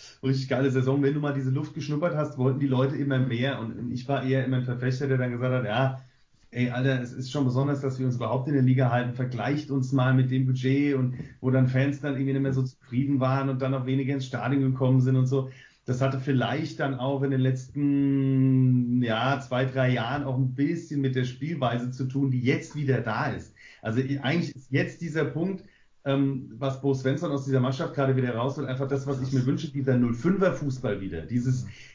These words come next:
Speaker 1: eben ganz wenig Ballbesitz zu haben, zu verteidigen. Früher, ich meine, seit Wolfgang Frank haben wir halt die, die Viererkette, ne? Und das war halt immer unser Ding zu sagen, das hat uns jetzt vielleicht auch in die Karten gegen euch gespielt, äh, weil wir sagen müssen, wir haben halt in Anführungszeichen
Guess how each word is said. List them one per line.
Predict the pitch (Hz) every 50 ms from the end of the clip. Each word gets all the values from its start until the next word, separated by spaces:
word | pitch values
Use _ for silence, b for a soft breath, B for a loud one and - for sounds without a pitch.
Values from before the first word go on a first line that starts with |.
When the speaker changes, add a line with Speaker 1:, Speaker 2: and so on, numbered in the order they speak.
| B -
Speaker 1:
eben | 139 135 135 131 139 139 135 - - - - - - 131
ganz | - 123 170 175 -
wenig | 156 165 160 160 - -
Ballbesitz | - 147 156 180 180 170 156 175 175 170 - - _
zu | - - 156 131 113
haben, | 113 110 120 151 139 165 180 180 156 143 139
zu | - - 156
verteidigen. | 131 151 143 123 113 104 101 123 170 175 190 170 175 175 170 170 135 131
Früher, | 131 - 131 143 160 170 170 165
ich | 143 131
meine, | 151 143 143 143 143 139 B B B - -
seit | 131 131 131 131
Wolfgang | 139 143 135 - 131 139 127
Frank | - 139 131 131 139
haben | 147 156 165
wir | 160 156
halt | 160 160
die, | 156 160 147 147
die | 147 151
Viererkette, | 135 - 175 160 170 170 165 160 156 156 151 151
ne? | 147 143 156 160 - - - -
Und | - 131
das | 135 135 131
war | 127 123
halt | 160 - 160
immer | 165 165 165 151 -
unser | 151 151 156 156
Ding | - - 156 180 175 -
zu | -
sagen, | - - 160 156 147
das | 143 127 131
hat | 143 165
uns | 175 - 175
jetzt | 165 - -
vielleicht | 160 156 147 -
auch | 147 156
in | 170 160
die | 151 139
Karten | 143 143 156 170 170
gegen | 160 151 143 135
euch | 135 165 180 -
gespielt, | 190 - - - 165 175 185 - B B B B B B B
äh, | - 143 147 147 151 147 135
weil | 143 139
wir | 143 139 131
sagen | 139 139 151 156
müssen, | 151 143 151 139
wir | 143 131 110
haben | 156 160 165
halt | 160 - - -
in | 156 147
Anführungszeichen | 156 143 131 170 156 - - 160 151 147 156 147 147 -